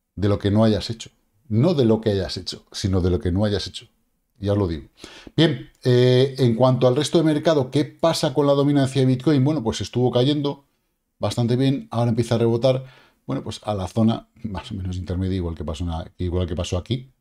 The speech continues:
Subimos, retrocedimos, bueno, pues aquí caímos y volvemos ahí. Vamos a ver si, eh, recupera. De momento me interesa mucho que hemos llegado a una zona importantísima, eh, en R S I, y normalmente a partir de ahí empieza a escalar. Creo que todavía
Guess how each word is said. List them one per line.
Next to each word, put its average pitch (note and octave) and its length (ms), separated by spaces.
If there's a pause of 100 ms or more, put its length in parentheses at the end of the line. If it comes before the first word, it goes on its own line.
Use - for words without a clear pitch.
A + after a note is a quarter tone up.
(160)
Subimos, F2+ 400
retrocedimos, F#2+ 600
bueno, F#2 180
pues F2+ 140
aquí D#2+ 240
caímos F2+ 460 (400)
y B2 140
volvemos G#2+ 340
ahí. A2 120
Vamos C#3 380
a E3 60
ver D#3+ 120
si, E3 280 (300)
eh, G2+ 520
recupera. A#2 640
De F2 240
momento G2 520
me G#2 180
interesa G2+ 360
mucho A2 420
que F2+ 100
hemos F#2 200
llegado F#2+ 220
a - 20
una F2 180
zona F2+ 320 (360)
importantísima, E2+ 1000 (180)
eh, E2 160
en D#2+ 100
R F2+ 160
S F#2+ 220
I, A2+ 180 (300)
y A#2 120
normalmente C3 400
a A#2+ 60
partir A2 260
de G#2+ 80
ahí G#2+ 100
empieza G2 280
a F#2+ 40
escalar. D#2+ 480 (420)
Creo C#3 140
que C#3+ 80
todavía B2+ 400